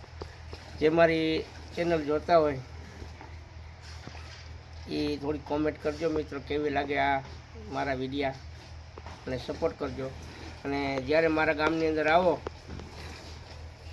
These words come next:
ત્યારે અવશ્ય મને મળજો. અને મને મળ્યો તો મને ખૂબ આનંદ થાય કે મારા સબસ્ક્રાઇબર આજ મારા ઘરે આવ્યા,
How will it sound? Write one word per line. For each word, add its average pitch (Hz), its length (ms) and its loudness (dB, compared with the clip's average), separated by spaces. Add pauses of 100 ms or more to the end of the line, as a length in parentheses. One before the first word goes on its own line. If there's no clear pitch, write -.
(320)
ત્યારે 147 200 0
અવશ્ય 160 340 0
મને 160 180 4
મળજો. 156 520 2 (840)
અને 147 180 0
મને 156 220 2
મળ્યો 165 300 4
તો 165 120 0
મને 160 160 2
ખૂબ 175 260 0
આનંદ 170 340 6
થાય 123 300 -2 (880)
કે 135 100 -2 (160)
મારા 135 260 2
સબસ્ક્રાઇબર 151 500 0
આજ 151 140 2
મારા 139 260 2
ઘરે 143 200 4
આવ્યા, 139 360 0